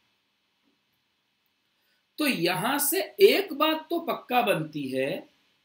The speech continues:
एक बात तो पक्का बनती है कि कंपनी का नाम है पीयूष लिमिटेड। तो मैं यहां लिखता हूं,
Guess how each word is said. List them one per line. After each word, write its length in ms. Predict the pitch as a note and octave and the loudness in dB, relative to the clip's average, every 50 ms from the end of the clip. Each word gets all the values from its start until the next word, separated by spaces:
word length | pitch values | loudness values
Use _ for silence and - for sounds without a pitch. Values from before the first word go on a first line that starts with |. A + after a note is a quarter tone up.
| _ _ | _ _
एक 320 | F#3+ A3 C4+ D4+ - - A3 | 4 4 4 2 -2 -4 -8
बात 260 | A3+ G#3+ G#3+ G#3+ G#3+ - | -8 -6 -6 -8 -6 -8
तो 80 | A#3+ A3+ | -8 -8
पक्का 400 | - - E3 - - G#3 G3 F#3 | -8 -10 -14 -12 -8 -6 -6 -4
बनती 420 | E3 D#3 D3 - - - D3+ D3 | -4 -6 -8 -10 -12 -10 -8 -6
है 180 | B2 C#3+ F#3 A3+ | -4 -4 -4 -4
कि 140 | - C#4 - - | -4 -8 -10 -6
कंपनी 480 | - G3 F#3+ F#3+ F#3+ G3 G#3+ A3+ A#3+ A#3+ | -6 -6 -6 -6 -8 -10 -8 -8 -8 -8
का 140 | - A3 | -8 -10
नाम 320 | G3 F3 E3+ E3+ E3+ F3 F3+ | -10 -8 -8 -8 -8 -6 -6
है 80 | A3 A#3+ - - | -6 -8 -8 -10
पीयूष 420 | G3+ G3 G#3+ A#3+ B3+ - - F3 | -10 -8 -6 -6 -6 -8 -8 -8
लिमिटेड। 480 | D#3+ D3 C#3 C3+ - - D3+ G3 C4 - - _ _ _ _ _ _ _ | -8 -10 -10 -12 -8 -8 -6 -6 -8 -10 -16 _ _ _ _ _ _ _
तो 60 | G3+ F#3+ | -12 -10
मैं 220 | F#3+ G3 G#3+ A3 G#3 | -8 -8 -8 -8 -8
यहां 260 | F#3+ F#3 F#3 F#3 F3 | -8 -8 -8 -8 -6
लिखता 380 | E3+ E3 D#3+ - - _ - G#3 | -6 -6 -8 -10 -14 _ -12 -10
हूं, 220 | G3+ E3+ D#3 D#3 | -10 -8 -8 -10